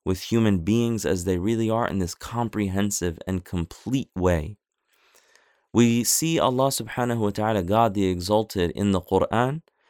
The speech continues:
He tells us about envy and how destructive it is. So he says,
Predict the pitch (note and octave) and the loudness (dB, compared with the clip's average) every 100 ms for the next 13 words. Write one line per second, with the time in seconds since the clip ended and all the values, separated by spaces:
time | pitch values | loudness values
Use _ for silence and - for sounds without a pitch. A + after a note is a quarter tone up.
0 | _ _ _ _ _ _ _ _ - G2+ | _ _ _ _ _ _ _ _ -4 0
1 | C3 B2+ A2 G2+ F#2 F2+ F2 - G2 D#2+ | 4 4 4 2 2 0 0 0 0 0
2 | E2 - _ _ - F2+ F2+ F#2 F2 F2 | -6 -16 _ _ -8 -4 0 2 2 -2
3 | - G2+ - F2 E2 C#2 C#2 - - _ | 0 -2 0 -2 -2 -4 -8 -14 -18 _
4 | _ _ _ _ _ - - F#2+ G2 G2+ | _ _ _ _ _ -10 2 2 4 2
5 | A#2 B2 | 0 0